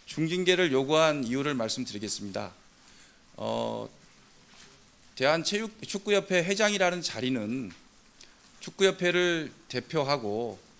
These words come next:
사무를 총괄하는 막중한 자리입니다. 따라서 그 누구보다도, 어?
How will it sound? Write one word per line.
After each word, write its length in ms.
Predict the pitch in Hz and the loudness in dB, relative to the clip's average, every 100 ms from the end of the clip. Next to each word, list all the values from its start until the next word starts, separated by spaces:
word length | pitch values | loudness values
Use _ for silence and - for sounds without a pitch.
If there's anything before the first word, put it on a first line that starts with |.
| - - | -20 -10
사무를 440 | - 180 180 175 | 2 2 2 -2
총괄하는 680 | - 196 185 156 139 147 120 - | -2 0 2 4 2 -2 -8 -10
막중한 520 | - 120 170 190 185 | -12 -10 -2 0 0
자리입니다. 560 | 113 113 107 101 98 95 - - - - | -2 -4 -4 -6 -8 -10 -20 -20 -20 -4
따라서 400 | 143 175 170 165 | 2 2 2 -2
그 200 | - 160 | -2 -6
누구보다도, 840 | 113 120 175 175 135 107 107 117 92 - - - - - - | -4 -4 -2 2 2 2 -4 -6 -8 -16 -20 -20 -20 -20 -16
어? 200 | 117 143 | -12 -12